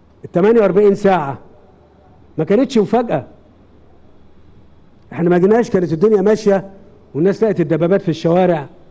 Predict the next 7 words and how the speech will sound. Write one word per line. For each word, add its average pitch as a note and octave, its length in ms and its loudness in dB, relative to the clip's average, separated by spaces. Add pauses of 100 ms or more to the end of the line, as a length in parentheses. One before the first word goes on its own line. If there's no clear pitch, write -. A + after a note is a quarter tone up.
(180)
وبن-، C#3+ 760 0
بنعمل D#3+ 480 0
الإجراء D#3 580 -2 (540)
اللي E3+ 120 0
احنا E3 200 0
عملناه. D3+ 480 0
لا، G3 340 0